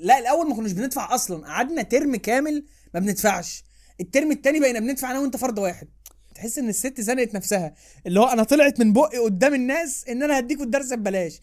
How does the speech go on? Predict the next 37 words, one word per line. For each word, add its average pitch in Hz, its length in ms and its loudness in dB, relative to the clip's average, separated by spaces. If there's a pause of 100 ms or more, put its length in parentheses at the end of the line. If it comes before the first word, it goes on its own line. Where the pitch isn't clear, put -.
(120)
فبعد 214 300 0
كده 285 220 2
أدركت 240 280 0
إن 226 120 2
أبوك 233 160 0
بيجي 247 200 0
بياخدنا، 233 380 -2
آه، 160 260 -14
بي-، 160 360 -12
بياخدنا 214 360 -2
بعربية، 202 380 0
بس 233 180 0
هي 294 80 4
مش 247 180 -2
قادرة 277 300 -2
ترجع 269 360 2
في 233 100 -6
الكلمة 240 460 0
يا 190 100 0
عيني. 220 500 0
دي 196 80 -4
كانت 269 220 0
بتحل 226 300 -6
لنا 254 100 -4
كل، 240 200 -4
كانت 202 300 -8
إيه 220 220 -6
يعني، 190 260 -4
البي 208 260 0
آر 254 180 6
بتاع 220 180 -2
المدرسة، 220 440 -4
فكانت 208 280 -4
بتحل 208 280 -8
لنا 240 120 -6
كل 226 200 -6
مشاكلنا. 147 460 -16